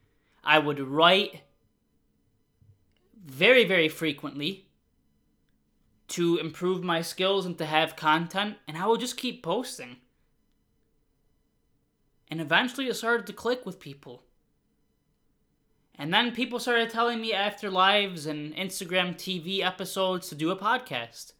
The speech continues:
And I was terrified of doing that. I didn't know anything about this. I still barely know what I'm <laughs> doing in media, to be honest. <laughs> I mean, truly. I have to sit here, uh, and,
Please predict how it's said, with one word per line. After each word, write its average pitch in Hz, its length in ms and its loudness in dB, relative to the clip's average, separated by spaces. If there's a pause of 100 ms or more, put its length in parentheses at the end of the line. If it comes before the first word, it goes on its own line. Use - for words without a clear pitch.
(720)
And 151 100 -6
I 262 80 0
was 311 180 -4
terrified 190 480 2
of 143 80 -2
doing 139 180 -4
that. 135 120 -2
I 165 40 2
didn't 277 140 -2
know 240 320 0
anything 151 340 0
about 139 300 0
this. 208 100 -6
I 294 120 4
still 381 400 4
barely 190 260 4
know 160 100 0
what 151 140 2
I'm 147 100 -6
<laughs> - 120 -14
doing 180 260 6
in 147 100 -4
media, 127 320 -2
to 135 140 -8
be 127 120 -4
honest. - 520 2 (840)
<laughs> - 600 -14
I - 420 2
mean, 190 140 6
truly. 214 640 0 (720)
I 214 160 12
have 285 160 8
to 220 80 -2
sit 240 300 4
here, 240 260 4
uh, 202 160 4
and, 185 300 2